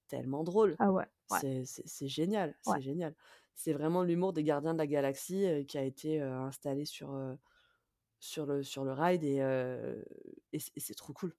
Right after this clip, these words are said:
Speaker 2: Et la
Speaker 1: Enfin
Speaker 2: musique, et la musique qui change tellement tout. Cette
Speaker 1: Mmh,
Speaker 2: musique,
Speaker 1: mmh mh.
Speaker 2: heu, des années, heu, soixante-dix, heu, franchement, c'est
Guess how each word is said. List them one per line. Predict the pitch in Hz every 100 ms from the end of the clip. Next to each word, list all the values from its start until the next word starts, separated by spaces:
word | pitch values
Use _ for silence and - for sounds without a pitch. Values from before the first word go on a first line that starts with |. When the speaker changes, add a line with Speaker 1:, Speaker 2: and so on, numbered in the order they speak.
| 269
Speaker 2:
Et | 233
la | 202
Speaker 1:
Enfin |
Speaker 2:
musique, | 208 220 262 240 - - _
et | 220
la | 208
musique | 220 247 262 208
qui | 220
change | 226 208 208
tellement | - 240 240 226
tout. | 220 311 330 - _ _ _
Cette | - 214 247 226 214
Speaker 1:
Mmh, | 254
Speaker 2:
musique, | 143
Speaker 1:
mmh | 202
mh. | 190
Speaker 2:
heu, | 185 185 202
des | 190 202
années, | 196 220 233
heu, | 202
soixante-dix, | 214 208 214 214 262 -
heu, | 202
franchement, | 190 202 240
c'est | 247